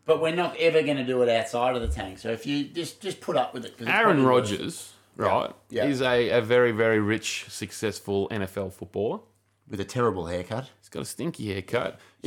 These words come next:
Speaker 1: Just
Speaker 2: you don't
Speaker 1: think
Speaker 2: know him out there, he's kind of like what Tom Brady would be if Tom Brady didn't win anything. <laughs> Right? He's bloody good,
Speaker 1: <laughs>
Speaker 2: but, uh,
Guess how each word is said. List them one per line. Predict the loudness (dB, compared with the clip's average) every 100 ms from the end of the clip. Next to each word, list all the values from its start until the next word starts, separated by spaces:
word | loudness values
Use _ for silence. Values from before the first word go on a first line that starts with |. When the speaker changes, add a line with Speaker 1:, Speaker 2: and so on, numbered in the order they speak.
| 2
Speaker 1:
Just |
Speaker 2:
you |
don't | 2
Speaker 1:
think | 4
Speaker 2:
know | 4 4
him | 4
out | 4
there, | 4 4
he's | 0 -2
kind | 0 4 6 4
of | 4
like | 4 4 2 -2 -14 -18 -2
what | 2 2
Tom | 2 2 4
Brady | 4 4 2
would | 0
be | 0 0 0
if | -2
Tom | -4 0
Brady | 2 2
didn't | 0 -2
win | -2
anything. | -4 -4 -8 -14 _ _ -18
<laughs> | -12 -8 -6 -6 -8 -10 -12 -12 -14 -14 -14 -14 -20 _ _ -20 _ _ _ -2
Right? | 2 2 0 -2 -6 -6 -6 -18 _
He's | 0
bloody | 2 2 4
good, | 2 0 0 0 -6
Speaker 1:
<laughs> | -10 -2 -2 0
Speaker 2:
but, | 0 0 2 2
uh, | 4 4 4